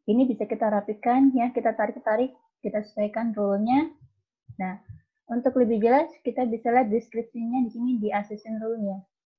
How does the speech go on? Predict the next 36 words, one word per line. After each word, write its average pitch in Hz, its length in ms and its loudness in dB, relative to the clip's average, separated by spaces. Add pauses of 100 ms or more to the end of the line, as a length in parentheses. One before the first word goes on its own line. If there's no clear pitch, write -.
(380)
Jika 285 180 4
seseorang 240 400 0
membeli 220 220 0
sabun, 220 420 4
maka 240 320 0
akan 220 160 -2
membeli 196 160 -2
sampo. 196 800 -4
Nilai 220 240 -2
confidence-nya 226 760 -4
nol 240 240 -2
koma 233 240 -4
tujuh 208 320 -6
puluh 208 240 2
lima 208 160 -6
persen. 208 460 -6 (760)
Ya, 180 220 -8 (420)
sama 269 220 4
seperti 247 500 -2
perhitungan 214 400 0
kita 208 160 -2
tadi 190 400 0
ya. 254 140 0 (580)
Jika 233 160 -2
seseorang 233 320 -2
membeli 208 220 0
popok, 220 680 -2
maka 233 400 -2
akan 196 220 -2
membeli 196 160 -4
spray 285 420 0
dengan 190 240 -2
nilai 185 160 -4
confidence-nya 196 600 -10
nol 196 180 -6
koma 208 240 -8